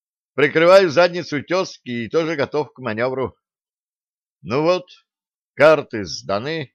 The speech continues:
и можно играть. Открыв крышки на прицеле, скидываю винтовку и аккуратно, стараясь не отсвечивать, смотрю в сторону уазика.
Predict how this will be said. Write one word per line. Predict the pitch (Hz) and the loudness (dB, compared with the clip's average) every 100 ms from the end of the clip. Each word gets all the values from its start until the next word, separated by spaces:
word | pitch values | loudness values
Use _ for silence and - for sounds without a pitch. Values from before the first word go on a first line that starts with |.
| _ | _
и | 73 | -10
можно | 107 147 127 139 | -6 -4 -6 -8
играть. | 120 135 147 - _ _ _ _ _ _ _ _ _ _ _ | -4 -4 -4 -6 _ _ _ _ _ _ _ _ _ _ _
Открыв | - 127 202 214 185 | -2 0 2 2 0
крышки | - 123 135 - 117 | -2 -4 -4 -6 -8
на | 107 | -8
прицеле, | 98 101 - 170 151 143 131 _ _ _ _ | -6 -8 -6 -6 -4 -6 -8 _ _ _ _
скидываю | - 175 170 110 98 | -6 -2 -2 -2 -2
винтовку | 98 98 165 160 - 85 | -4 -6 -4 -4 -6 -6
и | |
аккуратно, | 92 85 - 101 135 143 - 117 117 - _ _ _ | -4 -6 -10 -4 -2 -2 -4 -12 -14 -14 _ _ _
стараясь | - 143 160 147 - | -6 0 2 2 -2
не | 90 | -6
отсвечивать, | 90 87 123 170 - 151 151 | -10 -8 -6 -6 -6 -10 -12
смотрю | 87 85 131 170 | -12 -12 -8 -10
в | - | -10
сторону | - 104 120 123 127 | -8 -4 -4 -6 -8
уазика. | 120 104 85 67 - 58 | -4 -4 -4 -10 -18 -18